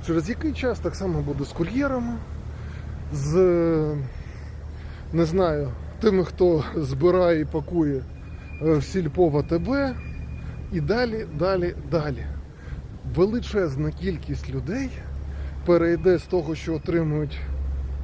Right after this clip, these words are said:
притомну зарплату за свою роботу, перейдуть на те, що вони існують за рахунок чайових. А для замовника, для клієнта чайові —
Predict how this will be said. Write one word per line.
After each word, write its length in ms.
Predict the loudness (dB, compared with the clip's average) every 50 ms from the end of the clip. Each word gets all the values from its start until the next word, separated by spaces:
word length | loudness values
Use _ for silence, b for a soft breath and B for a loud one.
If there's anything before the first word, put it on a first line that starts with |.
| -6 -6 -6 -6 -4 0
притомну 520 | 0 0 2 4 4 4 4 4 2 0
зарплату 500 | 0 0 -2 -2 -2 -2 -2 -2 -2 -2
за 120 | -4 -4
свою 280 | -4 -4 -4 -4 -2 -2
роботу, 400 | -4 -2 -2 -2 -2 -2 -4 -4 0
перейдуть 340 | 0 0 2 2 0 0 -2
на 80 | -2
те, 200 | -2 -2 -2 -4
що 160 | -2 -2 -4
вони 300 | -2 -2 0 0 0 -2 -2 B B B B B B B
існують 400 | -2 -2 -2 0 2 2 2 2
за 120 | 4 4 2
рахунок 440 | 2 2 2 0 2 2 0 0 -2
чайових. 540 | 0 4 4 4 4 2 0 -4 -4 -6 -8 B B B B B B B B -10 -4
А 200 | -2 0 2 2
для 380 | 0 0 2 4 4 4 4 2 -2
замовника, 800 | -4 0 2 2 2 2 2 0 0 0 0 -2 -2 -2 -2 -2
для 200 | 0 0 0 0
клієнта 640 | 0 0 0 0 2 2 0 0 0 -2 -6 -10 -10 -10 -12 -12 B B B B B B B B -6
чайові — 640 | 0 2 4 6 6 4 4 2 2 2 0 0